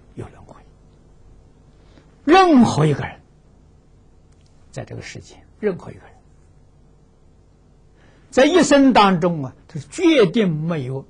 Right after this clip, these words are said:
偶然发生的事情，决定没有说无缘无故发生的事情。啊，任何一桩事情呢，都跟前世的因有关系，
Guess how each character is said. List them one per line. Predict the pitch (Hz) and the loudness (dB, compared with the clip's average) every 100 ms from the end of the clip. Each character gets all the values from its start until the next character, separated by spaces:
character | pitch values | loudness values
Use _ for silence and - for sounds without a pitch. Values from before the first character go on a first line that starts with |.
| - | -4
偶 | 202 160 135 120 | -2 -2 -4 -6
然 | 107 113 143 | -10 -12 -12
发 | 135 | -12
生 | - 117 | -12 -18
的 | 90 | -20
事 | - | -20
情， | - _ _ _ _ _ _ _ _ _ _ _ _ _ _ _ _ _ _ _ _ _ _ _ _ - | -20 _ _ _ _ _ _ _ _ _ _ _ _ _ _ _ _ _ _ _ _ _ _ _ _ -6
决 | 403 359 269 | 0 2 2
定 | 277 247 233 | 2 0 2
没 | 240 175 | 0 0
有 | 160 | -2
说 | 170 151 - | -4 -8 -8
无 | 156 214 302 | -6 -2 0
缘 | 240 226 220 | 0 0 0
无 | 165 214 208 | 0 0 -2
故 | 339 381 185 | -2 -2 -2
发 | 170 | -6
生 | - 113 | -8 -12
的 | 92 | -14
事 | 90 | -18
情。 | - _ _ _ _ _ _ _ _ _ _ _ _ _ _ _ _ _ _ - | -20 _ _ _ _ _ _ _ _ _ _ _ _ _ _ _ _ _ _ -12
啊， | 170 139 _ - | -12 -12 _ -4
任 | 349 427 392 311 | 0 2 2 0
何 | - 254 | 2 2
一 | 254 240 | 2 2
桩 | 226 208 | 2 0
事 | 220 165 | -2 -4
情 | 175 | -6
呢， | 165 - _ _ _ _ | -8 -16 _ _ _ _
都 | 196 170 | -6 -4
跟 | 165 160 | -6 -6
前 | 135 - - 127 180 | -8 -12 -10 -10 -8
世 | - 170 | -10 -12
的 | 135 | -10
因 | 139 143 156 165 185 - | -8 -8 -8 -8 -12 -18
有 | 139 | -20
关 | - - | -20 -20
系， | - | -20